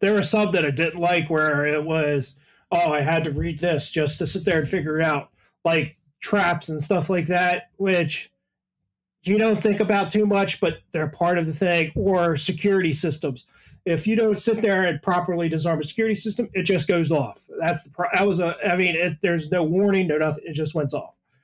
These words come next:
Um, and actually, I kind of used that to an advantage when we played, because I was like, "Oh, wait a minute, I could just sit there and screw him over." And I just, and that's what, uh, I played like a villain. I, that's what I did, 'cause a villain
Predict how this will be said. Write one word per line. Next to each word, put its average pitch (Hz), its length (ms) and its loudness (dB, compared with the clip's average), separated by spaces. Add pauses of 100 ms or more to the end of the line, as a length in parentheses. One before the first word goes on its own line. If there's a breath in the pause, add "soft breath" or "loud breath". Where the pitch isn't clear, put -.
(320)
Um, 139 400 0 (320)
and 185 380 2
actually, 190 840 0
I 170 140 0
kind 190 300 0
of 170 100 0
used 180 240 0
that 175 200 0
to 165 120 -2
an 143 60 -2
advantage 170 760 -2 (240)
when 156 200 0
we 143 140 -2
played, 175 680 0
because 160 480 -2
I - 20 -6
was 131 120 -6
like, 160 180 -6
"Oh, 190 160 2
wait 185 220 2
a - 20 0
minute, 143 180 -2
I 165 120 -2
could 165 140 -4
just 156 200 -6
sit - 140 -14
there 175 140 0
and 160 80 -4
screw 196 260 -2
him 226 80 2
over." 185 320 -2
And 123 260 -12
I 123 160 -12
just, - 280 -14
and 147 220 -2
that's 151 220 -4
what, 196 120 -6 (460 loud breath)
uh, 170 300 0
I 170 220 0
played 185 260 0
like 180 160 2
a 185 80 2
villain. 165 360 2
I, 127 200 -6
that's 143 140 -8
what 156 100 -2
I 156 60 2
did, 156 320 0
'cause 131 140 -4
a 135 40 -10
villain 214 420 0